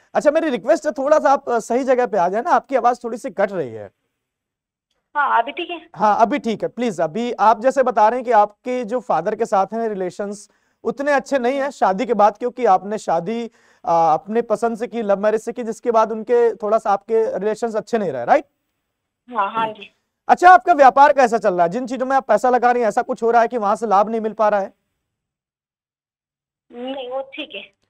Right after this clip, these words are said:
Speaker 1: अच्छा, व्यापार आपका ठीक ठाक चल रहा है?
Speaker 2: अभी तो ठीक चल रहा है।
Speaker 1: अच्छा, ये फाइनेंशियल जो इशू आप बता रहे हैं, ये किस कारण हो रहे हैं फिर?
Speaker 2: वो मेरी, अ, नया बिजनेस चालू है ना, तो उसकी वजह से।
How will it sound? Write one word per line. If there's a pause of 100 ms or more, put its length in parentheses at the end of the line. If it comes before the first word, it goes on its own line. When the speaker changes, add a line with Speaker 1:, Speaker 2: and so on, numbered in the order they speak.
(240)
Speaker 1:
अच्छा,
व्यापार
आपका
ठीक
ठाक
चल
रहा
है? (760)
Speaker 2:
अभी
तो
ठीक
चल
रहा
है। (400)
Speaker 1:
अच्छा,
ये
फाइनेंशियल
जो
इशू
आप
बता
रहे
हैं,
ये
किस
कारण
हो
रहे
हैं
फिर? (2250)
Speaker 2:
वो
मेरी,
अ,
नया
बिजनेस
चालू
है
ना,
तो
उसकी
वजह
से।